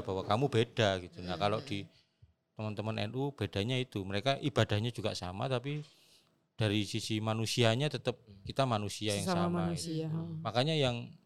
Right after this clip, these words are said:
Speaker 1: yang itu tadi, yang Islam-Islam yang ngebom, yang fundamentalis, cingkrang itu mesti
Speaker 3: <laughs>
Speaker 1: nggak bisa itu, nggak bisa egaliter, nggak bisa sam-, dan bisanya menjauh dari,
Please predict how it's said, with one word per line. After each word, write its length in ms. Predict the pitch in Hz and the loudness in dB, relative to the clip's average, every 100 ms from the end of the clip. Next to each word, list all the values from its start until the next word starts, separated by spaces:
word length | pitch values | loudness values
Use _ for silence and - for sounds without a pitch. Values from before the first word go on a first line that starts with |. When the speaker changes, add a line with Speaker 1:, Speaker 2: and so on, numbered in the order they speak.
| _ | _
Speaker 1:
yang 220 | - 107 110 | -4 -2 -4
itu 180 | 110 | -6
tadi, 260 | 117 117 117 | -2 -2 -2
yang 100 | 101 | -4
Islam-Islam 540 | 98 107 101 92 107 104 | -6 -4 -6 -4 -4 -4
yang 180 | 104 101 | -6 -6
ngebom, 340 | 110 - 107 104 | -10 -4 -2 -2
yang 160 | 98 | -6
fundamentalis, 760 | 92 98 95 95 98 98 101 - | -6 -4 -4 -4 -4 -4 -6 -10
cingkrang 400 | - 104 104 113 | -10 -6 -2 -2
itu 100 | 131 | -2
mesti 320 | 160 143 - 170 170 _ | -2 -2 -2 -4 -6 _
Speaker 3:
<laughs> 480 | - - - 226 147 | -12 -12 -2 0 2
Speaker 1:
nggak 160 | 123 117 | 0 2
bisa 340 | 117 - 135 | 4 8 8
itu, 260 | 143 190 117 | 8 2 0
nggak 220 | 113 104 | 0 0
bisa 240 | - 92 107 | -2 0 0
egaliter, 640 | 110 104 101 - 107 104 | 2 0 0 -2 -2 -2
nggak 120 | 101 95 | -4 -8
bisa 140 | 95 | -8
sam-, 200 | - 98 | -8 -6
dan 160 | - 107 | -2 -2
bisanya 320 | 104 113 120 | -2 -2 -2
menjauh 400 | 143 110 104 107 | -2 2 4 4
dari, 420 | 104 98 98 95 | 2 -2 -2 -6